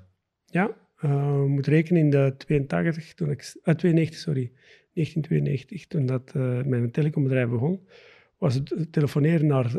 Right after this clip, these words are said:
eh, onze buurlanden of naar Amerika waanzinnig duur. Ehm, en, ehm, en, eh, als je dat vanuit Amerika deed,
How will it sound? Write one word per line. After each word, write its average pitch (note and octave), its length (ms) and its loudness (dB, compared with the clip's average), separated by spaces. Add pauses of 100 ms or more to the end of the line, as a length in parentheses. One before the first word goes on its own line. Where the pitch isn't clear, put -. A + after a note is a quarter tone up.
eh, B2 380 -2
onze C3+ 280 0
buurlanden D#3 560 2
of C#3+ 140 -4
naar C3 200 -2
Amerika C3+ 540 -4 (960)
waanzinnig C#3+ 640 4
duur. A#2 360 -4 (1080)
Ehm, B2+ 1000 -2 (300)
en, C3 360 -2
ehm, B2 580 -2 (880)
en, C#3 540 -2
eh, B2 460 -2 (920)
als - 220 -4
je E3 80 2
dat C3+ 180 2
vanuit C#3+ 360 2
Amerika D#3 400 2
deed, C3+ 480 -2